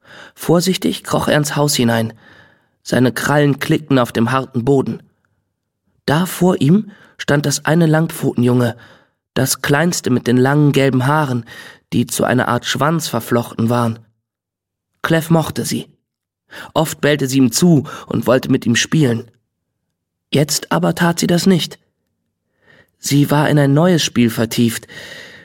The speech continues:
Sie war auf eine Sitzkiste geklettert und lehnte sich über den glänzenden Metallturm,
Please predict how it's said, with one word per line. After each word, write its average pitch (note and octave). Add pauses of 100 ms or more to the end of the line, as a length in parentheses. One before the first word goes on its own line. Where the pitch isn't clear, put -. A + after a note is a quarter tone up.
(220)
Sie B2
war C3+
auf C#3+
eine C#3
Sitzkiste D3
geklettert F#3+ (400)
und C3
lehnte E3
sich D#3+
über C3+
den A#2+
glänzenden C3
Metallturm, A#2+